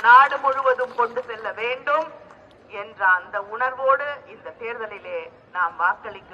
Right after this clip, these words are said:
வேண்டும். நம்முடைய வேட்பாளர் அவர்கள், நாங்கள் இந்த பகுதியிலே தேர்தல் அறிக்கை தயாரிப்பதற்கு வந்த பொழுது ஒரு முக்கியமான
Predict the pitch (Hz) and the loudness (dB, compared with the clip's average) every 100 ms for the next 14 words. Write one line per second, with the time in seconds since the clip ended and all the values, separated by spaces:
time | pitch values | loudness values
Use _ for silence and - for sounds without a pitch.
0 | 180 196 202 233 240 - - - - - | -16 -16 -10 -6 -6 -8 -20 -20 -20 -20
1 | - - - 208 208 208 196 170 147 - | -20 -20 -4 -4 -4 -10 -10 -10 -10 -16
2 | - 233 254 - 240 214 202 190 202 269 | -10 -6 -4 0 0 0 -8 -10 -8 -10
3 | 220 185 202 196 180 196 180 202 254 247 | -8 -4 -6 -6 -16 -12 -6 -6 -6 -12
4 | 233 214 185 151 - - - - - _ | -16 -12 -14 -14 -20 -20 -20 -20 -20 _
5 | - - - _ - 523 554 269 233 214 | -20 -20 -20 _ -2 0 0 -2 -2 -4
6 | 208 208 220 208 202 226 247 269 254 226 | -4 -12 -14 -6 -4 2 2 2 -6 -12
7 | 208 - 185 180 156 - - - 196 214 | -14 -16 -10 -8 -10 -16 -20 -8 -6 -4
8 | 254 233 220 233 254 202 180 196 - 240 | -6 -6 -8 -8 -10 -10 -12 -18 -14 -8
9 | 226 226 | -2 -2